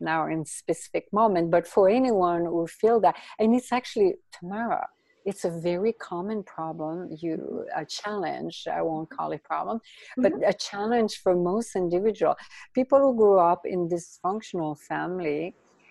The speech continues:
Speaker 1: and my mother is not that I had, she had mental illness.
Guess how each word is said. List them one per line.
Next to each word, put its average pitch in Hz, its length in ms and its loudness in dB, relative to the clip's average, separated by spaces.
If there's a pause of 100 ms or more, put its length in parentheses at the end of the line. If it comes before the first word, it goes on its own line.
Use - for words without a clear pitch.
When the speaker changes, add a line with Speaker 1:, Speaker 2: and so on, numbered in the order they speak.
(260)
Speaker 1:
and 165 600 -4
my 208 200 2
mother 403 300 2
is - 160 0
not 247 180 2
that 185 160 4
I 170 200 8
had, 170 140 2
she - 180 0
had 165 320 4
mental 165 540 0
illness. 170 840 -2